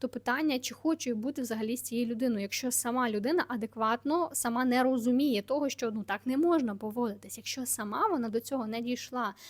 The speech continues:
що це неадекватне порушення кордонів іншої людини, то питання, чи хочу я бути. Знову ж таки, е, ми не йдемо в крайнощі, це не означає, що потрібно тільки десь чуть-чуть порушили ваші кордони, знаєте,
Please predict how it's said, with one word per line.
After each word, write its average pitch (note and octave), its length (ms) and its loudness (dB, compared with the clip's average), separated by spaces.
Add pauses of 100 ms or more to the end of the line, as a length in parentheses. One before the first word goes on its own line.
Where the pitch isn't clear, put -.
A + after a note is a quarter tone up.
що - 120 -10
це C4 160 -2
неадекватне B3 840 -2 (220)
порушення B3 540 -4
кордонів A#3 580 -4 (120)
іншої A#3 440 -4
людини, C#4 420 0 (300)
то A3+ 100 -12
питання, C4 360 -2
чи - 120 -8
хочу E4 340 -4
я G#3+ 80 2
бути. G3+ 320 -8
Знову D4 300 2
ж - 80 -10
таки, - 300 -8 (320)
е, A3+ 240 -4
ми C4+ 220 0
не D4+ 120 4
йдемо D4 280 4
в - 80 -4
крайнощі, A3 880 0
це B3 120 -4
не C#4+ 80 2
означає, D4+ 360 0
що D4+ 160 -4
потрібно D4+ 400 0
тільки D#4 400 0
десь C#4+ 220 0
чуть-чуть - 580 -4
порушили D4 460 -2
ваші B3+ 240 -4
кордони, C#4 560 0
знаєте, C4 460 -4